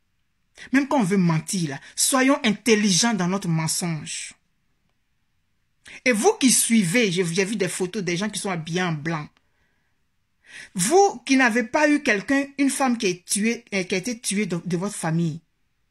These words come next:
et vous jouez à ce jeu-là, vous allez dire ça à vos enfants,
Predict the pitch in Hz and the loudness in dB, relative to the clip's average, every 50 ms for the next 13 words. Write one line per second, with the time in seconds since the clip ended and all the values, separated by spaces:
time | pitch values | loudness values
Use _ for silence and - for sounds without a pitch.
0 | _ _ _ _ - - - - 277 269 226 254 359 339 247 - - - 240 262 | _ _ _ _ -20 -16 -6 -2 0 2 4 6 6 6 6 6 4 2 4 4
1 | 277 285 285 202 180 - - 185 160 - - - 208 202 175 147 - - _ _ | 2 2 2 0 -2 0 -2 -2 0 0 0 0 2 0 0 -2 -4 -12 _ _
2 | _ _ _ _ _ _ _ _ _ _ _ _ _ _ - - - - 269 320 | _ _ _ _ _ _ _ _ _ _ _ _ _ _ -20 -16 -6 -2 0 2
3 | 311 262 233 254 220 175 208 269 262 262 254 196 180 202 196 170 165 156 156 - | 2 2 2 2 2 2 4 4 4 4 2 0 0 0 0 0 -2 -4 -6 -6
4 | - 165 | -8 -10